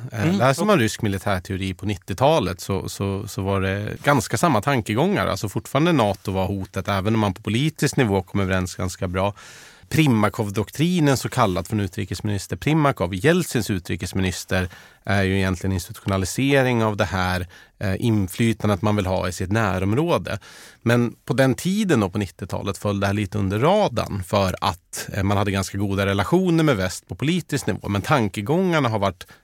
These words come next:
Speaker 1: relativt liknande, men senare, framförallt då efter den militära upprustningen tjugoåtta, tjugonio,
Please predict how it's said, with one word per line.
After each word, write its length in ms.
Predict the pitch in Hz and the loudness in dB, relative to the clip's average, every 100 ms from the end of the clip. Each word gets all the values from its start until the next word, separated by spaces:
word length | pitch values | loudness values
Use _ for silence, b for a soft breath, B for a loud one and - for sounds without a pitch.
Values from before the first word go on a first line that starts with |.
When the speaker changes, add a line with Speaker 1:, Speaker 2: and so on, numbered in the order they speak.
| - | -6
Speaker 1:
relativt 680 | 95 135 208 185 - 107 | 2 4 4 2 2 -2
liknande, 560 | 110 95 - 98 95 95 | -2 -2 -2 -2 0 0
men 180 | 98 95 | 0 0
senare, 420 | - 101 123 107 | 0 0 2 0
framförallt 500 | - 92 110 120 - | -2 0 2 0 -2
då 140 | 98 | -2
efter 360 | 95 - - 95 | -2 -4 -4 -4
den 100 | 92 B B - | -4 B B -4
militära 360 | 92 92 123 | -2 4 4
upprustningen 400 | 110 - 104 101 | 4 -2 -6 -4
tjugoåtta, 380 | 92 98 98 - | -4 -6 -8 -10
tjugonio, 560 | - 104 92 95 110 | -8 -2 -2 0 0